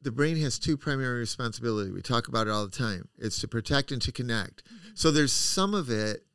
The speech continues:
Speaker 1: that God hide-, hardwired, uh, into the human D N A, if you will, to connect. But we really do today,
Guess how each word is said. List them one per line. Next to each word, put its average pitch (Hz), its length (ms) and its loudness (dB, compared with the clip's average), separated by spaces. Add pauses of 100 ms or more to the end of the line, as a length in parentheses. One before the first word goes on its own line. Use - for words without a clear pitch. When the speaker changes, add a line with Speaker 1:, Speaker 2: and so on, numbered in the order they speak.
(160)
Speaker 1:
that 120 220 -2
God 139 260 6
hide-, 135 340 4
hardwired, 120 1040 0 (440)
uh, 113 280 0 (140)
into 143 800 2 (720)
the 113 460 6 (580)
human 139 600 6
D 127 260 4
N 120 120 2
A, 131 180 2
if 113 200 -6
you 107 140 -6
will, 104 340 -4
to 110 220 -4
connect. 123 760 -2 (880)
But 123 380 8 (920)
we 131 380 10
really 151 440 8
do 127 400 8
today, 113 800 2